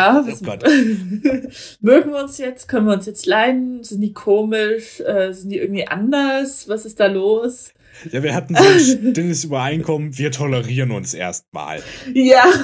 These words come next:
Speaker 2: <laughs> es war erstmal, "Ja, komm einfach mal mit hoch."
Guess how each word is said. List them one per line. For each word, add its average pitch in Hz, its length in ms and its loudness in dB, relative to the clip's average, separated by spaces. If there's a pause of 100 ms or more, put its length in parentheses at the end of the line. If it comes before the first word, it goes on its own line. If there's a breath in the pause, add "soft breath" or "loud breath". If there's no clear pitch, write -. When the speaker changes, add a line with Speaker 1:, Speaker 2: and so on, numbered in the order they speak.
Speaker 2:
<laughs> - 220 -20
es - 260 6
war 262 160 4
erstmal, 247 440 -2 (360 loud breath)
"Ja, 247 360 6
komm 262 260 -4
einfach 240 380 -6
mal 240 180 -4
mit 220 220 -4
hoch." 254 420 0